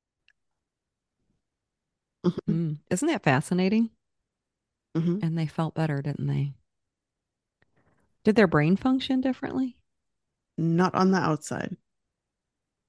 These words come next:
Speaker 1: So I didn't observe any motor changes or emotional changes, anything like that. But I don't know how the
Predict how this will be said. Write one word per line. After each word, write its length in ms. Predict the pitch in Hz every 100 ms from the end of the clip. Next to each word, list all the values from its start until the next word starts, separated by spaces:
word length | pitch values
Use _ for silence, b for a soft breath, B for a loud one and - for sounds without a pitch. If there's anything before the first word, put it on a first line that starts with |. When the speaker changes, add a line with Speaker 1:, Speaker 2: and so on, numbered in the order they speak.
| _ -
Speaker 1:
So 140 | 170
I 120 | 165
didn't 340 | 185 190 190 - _ _ -
observe 460 | 175 160 180 180 156
any 180 | 165 165
motor 460 | 165 165 165 160
changes 580 | 147 - 135 135 - - -
or 360 | 156 156 147 - _ _ B B _ _ _ _ _ -
emotional 800 | 170 170 165 160 156 - 131
changes, 560 | - - - 78 - -
anything 340 | 160 156 160
like 200 | 156 156
that. 200 | 151 156 -
But 140 | 156
I 100 | 156
don't 180 | 170 165
know 120 | 165
how 180 | 156 160
the 160 | 147